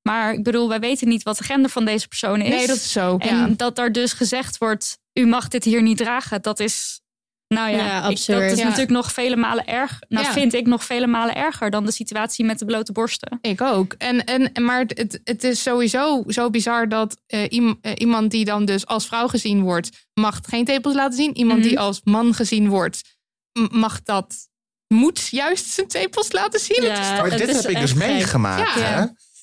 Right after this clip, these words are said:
Speaker 4: Ik voel me niet meer comfortabel om te zwemmen, omdat ik gewoon weet,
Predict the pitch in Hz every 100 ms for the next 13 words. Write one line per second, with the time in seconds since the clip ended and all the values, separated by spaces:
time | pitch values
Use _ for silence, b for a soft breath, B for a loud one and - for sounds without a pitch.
0 | _ 185 202 190 151 156 170 147 127 139
1 | 127 127 117 143 113 107 107 117 110 113
2 | 135 110 113